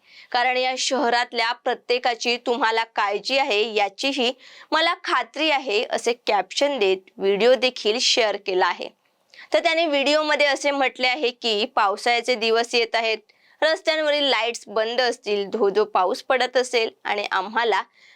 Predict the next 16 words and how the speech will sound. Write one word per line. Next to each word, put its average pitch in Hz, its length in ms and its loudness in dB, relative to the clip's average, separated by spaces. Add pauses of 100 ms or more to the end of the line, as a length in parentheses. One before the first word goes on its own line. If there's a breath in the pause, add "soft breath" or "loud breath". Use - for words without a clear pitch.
(100)
रस्त्याच्या 311 640 0
मध्यभागी 254 720 0
असलेली 240 420 0
झाडे 220 340 0
दिसलीच 220 560 -4
नाही 220 200 0 (120)
तर? 220 180 2 (600 loud breath)
मला 320 160 4
कल्पना 294 580 0
आहे 294 280 0
की 254 180 0
अनेकांसाठी 233 960 -2
मी 226 260 0
जो 240 200 0
हा 233 220 2
असा 220 260 -2